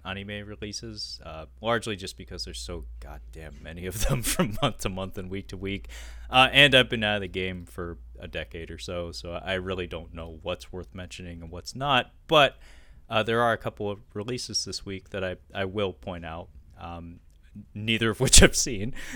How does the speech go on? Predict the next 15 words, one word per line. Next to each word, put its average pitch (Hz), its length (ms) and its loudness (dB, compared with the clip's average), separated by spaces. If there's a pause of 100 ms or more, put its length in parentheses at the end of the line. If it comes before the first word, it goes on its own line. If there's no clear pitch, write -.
(160)
Uh, 98 320 4 (280)
but, 107 360 4
uh, 98 240 -2
Knights 127 360 2
of - 80 -10
Sidonia, 87 800 -4 (400)
uh, 82 400 -8
twenty 101 240 -6
fourteen 90 480 -10
to 87 80 -10
twenty 90 260 -10
fifteen, 87 480 -12
apparently 87 380 -10
it's - 140 -12
the 87 180 -14